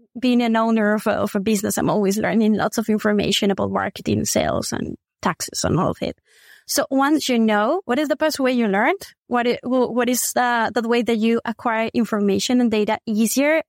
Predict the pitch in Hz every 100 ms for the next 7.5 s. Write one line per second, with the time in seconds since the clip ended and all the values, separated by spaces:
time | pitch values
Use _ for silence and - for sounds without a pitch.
0 | - 208 202 196 190 - _ _ _ _
1 | _ 320 339 254 208 208 - 302 320 -
2 | - - 254 247 233 - _ - 254 247
3 | - 285 - 240 240 214 190 - _ _
4 | _ 220 214 202 - - - 208 208 202
5 | - _ _ _ _ - 202 - 214 202
6 | 214 208 202 - 214 - 262 - - 196
7 | 196 - 208 202